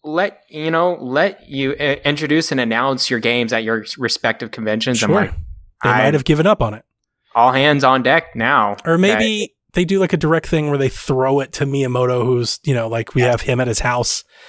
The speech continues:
Speaker 2: with, watch him have four big screens. Like, it's
Speaker 1: Mm-hmm.
Speaker 2: more big screen T Vs than Sakurai.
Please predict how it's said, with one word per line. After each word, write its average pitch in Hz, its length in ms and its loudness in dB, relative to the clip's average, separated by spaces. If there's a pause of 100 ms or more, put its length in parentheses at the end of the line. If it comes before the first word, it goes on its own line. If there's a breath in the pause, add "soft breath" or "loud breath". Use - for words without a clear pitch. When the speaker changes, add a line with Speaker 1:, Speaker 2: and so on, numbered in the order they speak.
(160 loud breath)
Speaker 2:
with, 131 180 0
watch 147 260 2
him 151 100 2
have 139 120 2
four 151 420 2
big 147 200 2
screens. 165 580 -4 (560 soft breath)
Like, 135 140 2
it's 120 160 0
Speaker 1:
Mm-hmm. 131 80 2
Speaker 2:
more 143 340 4 (220)
big 156 240 0
screen 151 300 0
T 151 200 -2
Vs 147 360 -2
than 135 360 0
Sakurai. 151 600 0